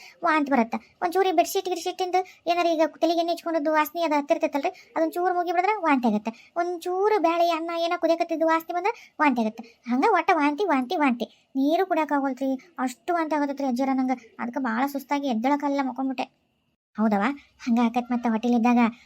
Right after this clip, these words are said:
ಹಂಗಂತಂದು ತಿನ್ನೋದ್ ಬಿಡೋದು, ಏನು ಕುಡ್ಲಾರ್ದಂಗ್ ಇರೋದು ಮಾಡ್ಬಾರ್ದು ಹುಚ್ಚದ. ಆ, ಮತ್ತ ಆಮೇಲೆ ಯಾರು ಇಲ್ದಂಗ್ ಹಿಂಗ್ ಒಬ್ಬೇಕಿ ಕೋಣೆಗ್ ಇರ್ಬೇಡ. ಎಲ್ಲಾರ್ ಇದ್ದಲ್ಲೇ ಬಾ.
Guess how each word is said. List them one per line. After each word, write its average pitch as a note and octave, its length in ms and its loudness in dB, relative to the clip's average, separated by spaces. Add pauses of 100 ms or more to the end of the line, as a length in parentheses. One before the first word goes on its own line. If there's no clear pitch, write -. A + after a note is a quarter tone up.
(100)
ಹಂಗಂತಂದು C4+ 500 0
ತಿನ್ನೋದ್ C4+ 280 0
ಬಿಡೋದು, C4+ 280 0 (340)
ಏನು C#4 180 2
ಕುಡ್ಲಾರ್ದಂಗ್ C#4 440 2
ಇರೋದು C#4 160 0
ಮಾಡ್ಬಾರ್ದು C#4 420 0
ಹುಚ್ಚದ. C4+ 220 -2 (440)
ಆ, B3+ 220 4
ಮತ್ತ C4+ 200 -2
ಆಮೇಲೆ F4 280 -2 (300)
ಯಾರು G4 280 0
ಇಲ್ದಂಗ್ F#4+ 220 0
ಹಿಂಗ್ F4+ 140 -8
ಒಬ್ಬೇಕಿ E4+ 260 -2
ಕೋಣೆಗ್ D4 300 -2
ಇರ್ಬೇಡ. C4 220 -2 (340)
ಎಲ್ಲಾರ್ A#3+ 220 0
ಇದ್ದಲ್ಲೇ D4+ 260 0
ಬಾ. C4+ 160 0